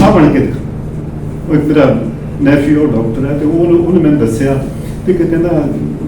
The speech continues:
"ਚਾਚਾ ਜੀ ਇਹ ਹੈ, ਇੱਕ ਸਾਡਾ ਕੁਲੀਗ ਹੈਗਾ ਤੇ ਉਹਦੇ ਨਾਲ ਦੇ, ਅਹ, ਡਾਕਟਰਾਂ ਦੇ ਬੱਚੇ ਆਪਣਾ ਨੀਟ ਪਾਸ ਕਰ ਗਏ ਤੇ ਉਹਦੇ ਮੁੰਡਾ ਇੱਕ ਵਾਰੀ ਫੇਲ ਹੋ ਗਿਆ ਤੇ ਉਹਨੂੰ ਕਹਿੰਦਾ ਨਹੀਂ ਤੂੰ ਪਾਸ ਕਰ ਲੈ।" ਉਹ ਮੁੰਡੇ ਨੇ ਅੱਗੇ ਮਿਹਨਤ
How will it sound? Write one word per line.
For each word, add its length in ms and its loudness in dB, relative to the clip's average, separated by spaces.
"ਚਾਚਾ 260 -2
ਜੀ 100 0
ਇਹ 340 2
ਹੈ, 60 2
ਇੱਕ 220 0
ਸਾਡਾ 400 -2
ਕੁਲੀਗ 380 4
ਹੈਗਾ 200 -2
ਤੇ 80 0
ਉਹਦੇ 260 2
ਨਾਲ 340 4
ਦੇ, 360 2
ਅਹ, 300 2
ਡਾਕਟਰਾਂ 420 2
ਦੇ 280 4
ਬੱਚੇ 300 2
ਆਪਣਾ 320 0
ਨੀਟ 360 4
ਪਾਸ 220 0
ਕਰ 220 -2
ਗਏ 180 0
ਤੇ 280 -2
ਉਹਦੇ 320 2
ਮੁੰਡਾ 300 4
ਇੱਕ 140 0
ਵਾਰੀ 280 2
ਫੇਲ 220 2
ਹੋ 160 2
ਗਿਆ 160 2
ਤੇ 80 -2
ਉਹਨੂੰ 180 4
ਕਹਿੰਦਾ 240 2
ਨਹੀਂ 120 2
ਤੂੰ 100 0
ਪਾਸ 320 -4
ਕਰ 100 -6
ਲੈ।" 160 -4
ਉਹ 60 -2
ਮੁੰਡੇ 260 2
ਨੇ 120 4
ਅੱਗੇ 240 0
ਮਿਹਨਤ 380 2